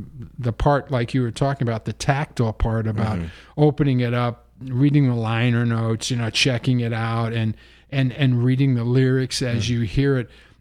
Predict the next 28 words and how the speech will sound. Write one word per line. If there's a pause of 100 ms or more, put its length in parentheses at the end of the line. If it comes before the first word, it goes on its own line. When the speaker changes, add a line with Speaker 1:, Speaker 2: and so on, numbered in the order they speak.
(120)
Speaker 1:
Those
things,
if
you're
streaming,
although
you
can
get
lyrics
now
and
you
could
sit
there,
I
guess,
on
your
iPhone
and
look
Speaker 2:
Right.
Speaker 1:
at
the
lyrics.
So,